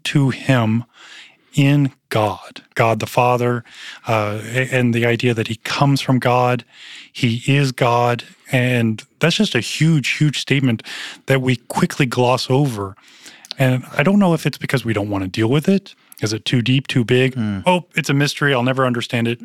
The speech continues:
Speaker 2: Yeah,
Speaker 1: Moving
Speaker 2: right.
Speaker 1: on with my faith."
Speaker 2: Right, right. Yeah, there, I think there is some of that. Uh, uh, maybe this is the fault at some, you know, at some point of theologians who start sort of speculating about the inner being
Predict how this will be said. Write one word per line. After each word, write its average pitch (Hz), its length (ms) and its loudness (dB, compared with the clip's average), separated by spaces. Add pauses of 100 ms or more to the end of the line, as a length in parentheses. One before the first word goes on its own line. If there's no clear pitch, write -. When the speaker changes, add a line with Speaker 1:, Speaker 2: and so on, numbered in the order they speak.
Speaker 2:
Yeah, 104 240 0
Speaker 1:
Moving 127 340 2
Speaker 2:
right. 120 80 4
Speaker 1:
on 120 120 2
with 117 120 -2
my 104 120 -2
faith." 98 400 -4 (140)
Speaker 2:
Right, 104 280 -8 (160)
right. 101 160 -16 (600)
Yeah, 165 200 2
there, 151 280 0
I 156 80 0
think 175 240 -4
there 127 120 2
is 113 120 -2
some 110 260 -2
of 104 140 -6
that. 98 400 -4 (140)
Uh, 98 420 -2 (260)
uh, 117 120 -2
maybe 131 360 2
this 123 240 0
is 113 160 -2
the 110 140 -2
fault 107 480 -2 (100)
at 107 140 -4
some, - 300 -6 (200)
you 110 160 -12
know, - 220 -16 (240)
at 113 120 -10
some 117 220 -2
point 123 220 2
of 110 100 -2
theologians 107 800 -2 (280)
who 123 80 -8
start 110 480 -2
sort 110 280 -4
of 90 100 -6
speculating 110 720 -2
about 98 360 0
the 101 160 -4
inner 113 300 0
being 110 640 -4